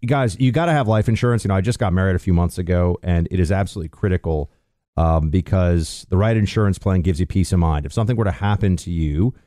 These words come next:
you know, your family has that safety net to cover mortgage payments, college costs, other expenses you've been providing for. This is just a must-do. You've gotta have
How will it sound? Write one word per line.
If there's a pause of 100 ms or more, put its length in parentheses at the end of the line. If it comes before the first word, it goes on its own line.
(160)
you
know,
your
family
has
that
safety
net
to
cover
mortgage
payments,
college
costs,
other
expenses
you've
been
providing
for.
This
is
just
a
must-do. (340)
You've
gotta
have